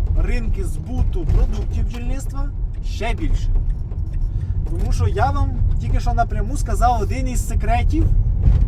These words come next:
хороших, е, хороших способів реалізації або якісного, якісної реалізації.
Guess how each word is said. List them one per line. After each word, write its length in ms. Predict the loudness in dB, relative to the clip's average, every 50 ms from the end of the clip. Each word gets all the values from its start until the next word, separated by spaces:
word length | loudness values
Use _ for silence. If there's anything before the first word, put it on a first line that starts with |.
| 2 2 2 2 2 2 2
хороших, 560 | 0 2 2 2 0 0 0 2 2 0 0 -2 -2 -2 0 0 0 -2 -2 0 0 0 0 0 2 2 2 2 2 2 2 0 0 0
е, 520 | 0 0 0 0 0 0 -2 -2 -2 -4 -2 -4 -4 -4 -2
хороших 420 | -2 -2 0 -2 -2 -2 -2 -2
способів 520 | -2 -2 0 0 0 0 0 0 0 0 0
реалізації 680 | 0 0 0 0 0 0 -2 -2 -2 -2 -4 -4 -4 -2 -2 -2 -2 -2 -2 -2 -2 -2 -2 -2 -2 -2 -2 -2 -2 -2
або 220 | -2 -2 -2 0 0
якісного, 760 | 2 2 2 2 0 0 -2 -2 -2 -2 -2 0 0 0 0 0 0
якісної 600 | 0 0 2 2 2 2 2 4 4 2 2 2
реалізації. 580 | 0 0 0 0 0 0 -2 -2 -2 -2 -2